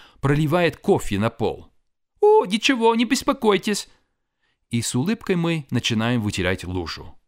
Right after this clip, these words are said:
«Да ничего, ничего, это старый коврик. Кстати, от кофе не остается пятен. Это могло бы с любым случиться. Со мной тоже такое иногда бывает». Думаю, что вам знакома ситуация.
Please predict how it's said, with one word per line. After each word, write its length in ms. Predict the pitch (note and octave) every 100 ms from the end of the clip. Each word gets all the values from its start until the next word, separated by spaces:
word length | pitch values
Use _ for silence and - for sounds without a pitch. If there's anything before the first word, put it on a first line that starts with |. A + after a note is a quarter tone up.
| _
«Да 160 | B3+ C4+
ничего, 480 | C#4 C#4 C4+ B3+ B3+
ничего, 540 | A3+ - A#3 A3+ A3
это 140 | G#3
старый 480 | G#3+ - G3+ G3+ F3+
коврик. 460 | - E3 D3+ D3+ - _ -
Кстати, 360 | - - A3+ G#3+
от 160 | G3+
кофе 360 | - G#3+ G#3 G3+
не 140 | F#3+
остается 480 | G3 - F3+ E3 -
пятен. 520 | D3+ G2+ E2+ - D2 - _ _ _ _ -
Это 220 | A#3+ A3
могло 300 | G#3 E3+ G3+
бы 140 | F3+
с 140 | F3+ -
любым 400 | A#3+ G#3 A#2 - -
случиться. 760 | - D3 - G#2+ E2 - D2 - _ _ _ _
Со 180 | - D3+
мной 200 | D#3+ G3
тоже 340 | G3 A#3 A#3
такое 460 | A#3 A#3+ - F3+ D3+
иногда 360 | C#3+ C#3+ C3 B2
бывает». 600 | A#2 D#2+ C#2+ - - _ _ _ _ _ _ _ _ _ _ _ _ -
Думаю, 280 | G#3+ G3+
что 200 | F3 -
вам 200 | G#2+ G#2
знакома 440 | F#2 G#2+ - E2+ D#2+
ситуация. 600 | - D#2+ D2+ D2+ -